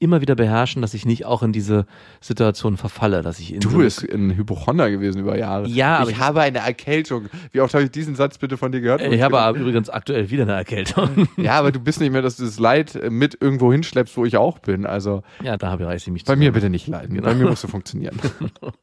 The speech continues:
Speaker 2: Mir fällt übrigens da gerade noch was ein zum Thema, ist die Partnerwahl reine Willkür und wie glücklich ist man letzten Endes mit dem Partner, mit dem man
Speaker 1: Mhm.
Speaker 2: zusammenkommt. Und Studien haben ergeben, es wurden in Ländern Studien durchgeführt, in denen Partner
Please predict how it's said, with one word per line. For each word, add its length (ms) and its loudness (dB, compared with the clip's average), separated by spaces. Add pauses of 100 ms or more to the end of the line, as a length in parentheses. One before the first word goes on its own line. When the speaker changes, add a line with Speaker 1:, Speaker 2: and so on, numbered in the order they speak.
(440)
Speaker 2:
Mir 460 4 (140)
fällt 260 0
übrigens 300 -4
da 160 0
gerade 200 0
noch 80 -2
was 140 0
ein 220 0
zum 180 -4
Thema, 300 0
ist 180 -2
die 80 -2
Partnerwahl 580 0
reine 300 0
Willkür 500 2
und 220 -2 (100)
wie 200 -2
glücklich 340 2
ist 100 -4
man 120 2
letzten 240 0
Endes 240 -2
mit 120 0
dem 100 2
Partner, 320 -2
mit 120 -4
dem 120 -2
man 300 -2
Speaker 1:
Mhm. 260 2
Speaker 2:
zusammenkommt. 600 0 (300)
Und 240 2
Studien 400 4
haben 100 4
ergeben, 420 0
es 120 -6
wurden 180 4
in 160 4
Ländern 300 4
Studien 420 0
durchgeführt, 560 0
in 320 -4 (240)
denen 160 2
Partner 560 0